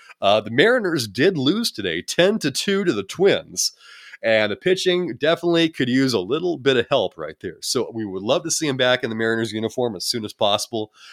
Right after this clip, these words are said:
We will see what happens. And closing off the show today, we gotta talk about the N H L because there's discussion, just talks right now, that the playoffs might be held in another bubble format,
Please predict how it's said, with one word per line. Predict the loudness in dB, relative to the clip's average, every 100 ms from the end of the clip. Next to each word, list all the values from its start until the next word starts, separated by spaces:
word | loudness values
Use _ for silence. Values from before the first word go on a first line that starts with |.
| -20 -6
We | -2
will | 0 2
see | 2 2
what | 2 0
happens. | 0 0 -2 -8 -4 -4 -6 _ _ _ _ _ _ _ _ 0
And | 2 2
closing | 2 2 4 6
off | 6 4
the |
show | 2 2
today, | 4 4 2
we | 4
gotta | 6 6
talk | 4 4
about | 4 2
the | 2 0
N | 0
H | 0 2 4
L | 2 2
because | -6 -2 0 0 0
there's | -2 -2
discussion, | -2 0 2 2 2 0 -2
just | -4 0 2 2
talks | 2 2 0
right | -2 -2
now, | -2 -4 -4 -12 _ -20 -20 -12 0
that | 0 0
the |
playoffs | 2 6 6 6 4 0
might | 4 4 2
be | -4
held | 0 2 4 2 -2
in | -8
another | -2 0 0 -4
bubble | -6 0 0 2 0 -2 -4
format, | -4 -4 -6 -10